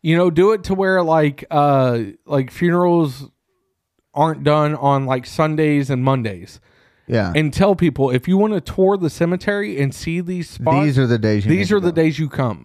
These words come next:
Speaker 1: Other than that, we're not going to interrupt the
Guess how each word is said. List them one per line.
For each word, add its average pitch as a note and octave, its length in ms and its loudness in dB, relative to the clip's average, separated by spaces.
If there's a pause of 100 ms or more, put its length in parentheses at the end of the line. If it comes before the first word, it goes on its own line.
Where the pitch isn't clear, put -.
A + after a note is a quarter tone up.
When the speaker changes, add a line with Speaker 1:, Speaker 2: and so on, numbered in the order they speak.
Speaker 1:
Other D#3 240 2
than E3 220 -2
that, E3 340 0
we're C3+ 140 -2
not D3 260 0
going D3 280 -2
to - 220 -6
interrupt C#3 720 -2 (480)
the C3 340 0